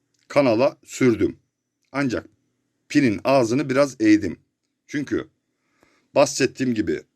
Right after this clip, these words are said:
buradaki pin, yani bu pin eğik olduğu için, L şeklinde olduğu için anakart üzerindeki pine temas etmeliydi.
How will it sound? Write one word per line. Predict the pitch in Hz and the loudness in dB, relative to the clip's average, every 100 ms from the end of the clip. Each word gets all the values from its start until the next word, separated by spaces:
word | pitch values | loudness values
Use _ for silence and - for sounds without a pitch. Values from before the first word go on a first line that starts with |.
| _ 101 | _ -10
buradaki | 113 139 139 - 110 | -6 -4 -4 -6 -10
pin, | - 147 170 _ _ _ _ _ _ | -4 -4 -4 _ _ _ _ _ _
yani | 92 101 90 - | -6 -2 -2 -4
bu | 113 135 | -2 -2
pin | 127 151 160 _ _ _ _ _ _ _ _ - | -2 -4 -4 _ _ _ _ _ _ _ _ 0
eğik | 120 156 | 0 4
olduğu | 120 117 143 | 4 4 2
için, | 120 135 165 _ _ _ _ _ - | -2 -4 -8 _ _ _ _ _ -4
L | 87 117 151 | 2 4 4
şeklinde | - 107 98 | 0 -2 -2
olduğu | 107 127 | -4 -2
için | 123 - 151 _ _ _ - | -4 -6 -12 _ _ _ -2
anakart | 120 147 135 113 | 0 2 0 0
üzerindeki | 104 107 107 95 - - | 0 0 0 -2 -6 -6
pine | 131 143 160 | -4 -2 -2
temas | - 120 139 135 | 0 2 2 0
etmeliydi. | 113 - 82 78 78 151 | -8 -8 -6 -6 -6 -8